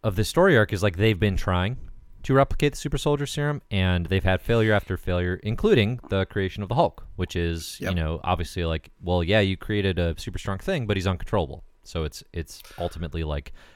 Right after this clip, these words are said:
Speaker 1: Banner's work is, is such a failure that it is now, like, a part
Speaker 2: And, I
Speaker 1: of
Speaker 2: mean, his,
Speaker 1: <laughs>
Speaker 2: you
Speaker 1: you
Speaker 2: know,
Speaker 1: know?
Speaker 2: like, the super serum, his work on working on the super serum is basically obviated by the fact that Captain America's dug out of the ice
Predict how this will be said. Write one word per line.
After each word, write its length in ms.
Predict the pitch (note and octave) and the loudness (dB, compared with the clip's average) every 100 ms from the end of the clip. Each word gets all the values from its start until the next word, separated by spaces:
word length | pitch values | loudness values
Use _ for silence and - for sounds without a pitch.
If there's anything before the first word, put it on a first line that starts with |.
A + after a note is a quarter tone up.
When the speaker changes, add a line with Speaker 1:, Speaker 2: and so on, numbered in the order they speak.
| _ - | _ 4
Speaker 1:
Banner's 380 | B2 C3 A2+ F#2 | 6 8 6 4
work 320 | G2+ G#2 - | 4 4 0
is, 580 | - F#2+ F#2 F2+ D#2+ - - _ - | -2 2 2 2 -4 -10 -16 _ -2
is 160 | G#2 | 0
such 220 | - D3+ | 4 4
a 20 | B2+ | 4
failure 400 | A#2+ A2 A2+ G#2+ | 4 6 6 4
that 140 | G2 | 4
it 120 | G2 | 2
is 140 | G2 F2 | 0 0
now, 400 | F#2 F2+ E2 E2 | 0 2 0 -2
like, 200 | E2+ E2 - | -4 -6 -4
a 80 | |
part 180 | F2+ - D3+ | -2 6 8
Speaker 2:
And, 60 | C#3 | 10
I 20 | |
Speaker 1:
of 60 | |
Speaker 2:
mean, 180 | C#3 D3 | 10 8
his, 300 | B2 C3 - - | 8 4 2 -4
Speaker 1:
<laughs> 60 | - | 0
Speaker 2:
you 60 | C3 | 4
Speaker 1:
you 100 | B2+ | 6
Speaker 2:
know, 260 | A2 G#2 E2+ | 6 4 0
Speaker 1:
know? 60 | - | 0
Speaker 2:
like, 340 | B2 G2+ - | 2 2 -2
the 180 | C3 B2 | 2 2
super 320 | A2+ C3+ A#2+ | 4 2 2
serum, 360 | A#2 - A2+ A2 | 0 4 4 4
his 240 | - C#3+ A2+ | 6 6 6
work 380 | G#2 B2+ A2+ - - | 4 6 6 2 -6
on 160 | A#2 G#2+ | -2 2
working 240 | A2+ G#2+ | 2 2
on 80 | G2+ | 0
the 60 | G2+ | 0
super 260 | - G#2+ | -2 -4
serum 260 | A2 G#2+ G2+ | 0 2 2
is 100 | G2 | 0
basically 400 | G#2+ G2 - G2 | 0 0 0 0
obviated 680 | F#2+ G2+ G2+ G2 G2+ G2+ G2 | 2 2 2 0 2 0 -2
by 180 | - F#2+ | 0 2
the 80 | G2 | 0
fact 300 | - G2+ - | -2 -2 -2
that 80 | - | -6
Captain 280 | G#2+ F#2+ G2 | -6 -4 -2
America's 340 | G2+ F#2+ G2 | -2 -2 -4
dug 180 | G2+ G2+ | 0 2
out 140 | E2 F#2 | 2 -2
of 60 | |
the 120 | F2+ | -2
ice 320 | A#2 F#2 - | -2 -4 -8